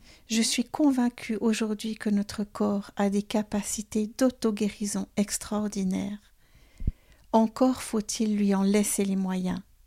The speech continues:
Soyez gentille et douce avec vous-même et votre corps.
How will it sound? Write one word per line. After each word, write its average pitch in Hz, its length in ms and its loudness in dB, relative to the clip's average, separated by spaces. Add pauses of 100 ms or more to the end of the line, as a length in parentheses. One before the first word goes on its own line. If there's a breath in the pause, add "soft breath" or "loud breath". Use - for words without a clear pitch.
(500 loud breath)
Soyez 262 600 2
gentille 226 800 0
et 233 160 4
douce 247 640 4
avec 196 300 -4
vous-même 190 560 -4 (420 soft breath)
et 196 120 2
votre 190 400 -6
corps. 185 480 -6